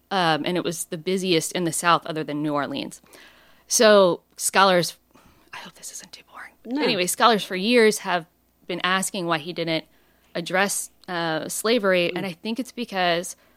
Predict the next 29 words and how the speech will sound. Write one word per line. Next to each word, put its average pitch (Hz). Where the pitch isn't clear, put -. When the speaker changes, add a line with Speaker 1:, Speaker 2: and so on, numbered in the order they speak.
Speaker 1:
and 196
I'm 208
not 196
the -
only 180
one 156
to 151
say 151
this, 151
but 139
he 262
was 254
a 240
working 180
journalist. -
He 190
had 180
to 156
get 165
jobs, 175
he 185
had 156
to 151
sell 160
freelance 175
pieces, 175
and 170
he 180
couldn't 180